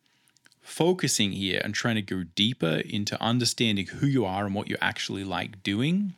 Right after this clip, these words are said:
and where you're kind of good at doing this is really key. So often what I find is students are kind of looking at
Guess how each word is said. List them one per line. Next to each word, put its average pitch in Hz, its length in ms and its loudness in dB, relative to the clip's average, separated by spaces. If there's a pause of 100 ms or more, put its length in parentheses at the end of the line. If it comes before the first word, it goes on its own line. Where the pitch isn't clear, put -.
(300)
and 101 560 0 (180)
where 107 580 2
you're 98 280 -4
kind 107 240 -6
of 85 180 -8
good 113 340 0 (380)
at 139 160 -2
doing 151 280 2
this 165 280 0
is 113 220 0
really 110 220 2
key. 104 340 2
So 117 380 4 (440)
often 135 560 2 (200)
what 104 180 -2
I 92 80 -2
find 151 400 4
is 104 160 4
students 117 500 2 (100)
are 95 580 2
kind 110 180 -2
of 95 80 -6
looking 117 340 0
at 92 300 -2